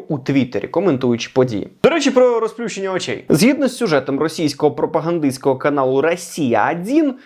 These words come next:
українська футболістка Дар'я Кравець намагалась в'їхати до Р Ф, щоб грати в футбол. На відео не вказано, коли саме це відбулось. Показано, що у Кравець виявили повідомлення у Телеграмі, які раніше були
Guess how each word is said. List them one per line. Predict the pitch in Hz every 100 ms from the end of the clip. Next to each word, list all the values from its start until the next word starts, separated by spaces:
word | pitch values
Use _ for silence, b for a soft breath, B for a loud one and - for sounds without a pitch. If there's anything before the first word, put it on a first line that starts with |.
| B
українська | 175 175 240 202 135 143
футболістка | 131 131 143 151 139 - - 135 123
Дар'я | 117 117 143 123 113
Кравець | 156 180 233 240
намагалась | 175 123 147 196 175 123
в'їхати | 127 160 131 139
до | 127
Р | 151 170
Ф, | 226 127
щоб | - 127
грати | 120 120 120
в | 143
футбол. | 220 220 220 123 - b b -
На | 247
відео | 277 262
не | 254
вказано, | 262 262 220 196
коли | 175 147
саме | 208 220
це | 180 180
відбулось. | 165 160 202 151 123
Показано, | - 135 196 226 214 185
що | 185 151
у |
Кравець | 131 147 156 175 175 127
виявили | 120 170 160 120 123
повідомлення | 123 156 139 131 135 123 120
у | 123
Телеграмі, | 147 151 160 214 196 - B B
які | 165 247
раніше | 214 185 202 147
були | 143 165 156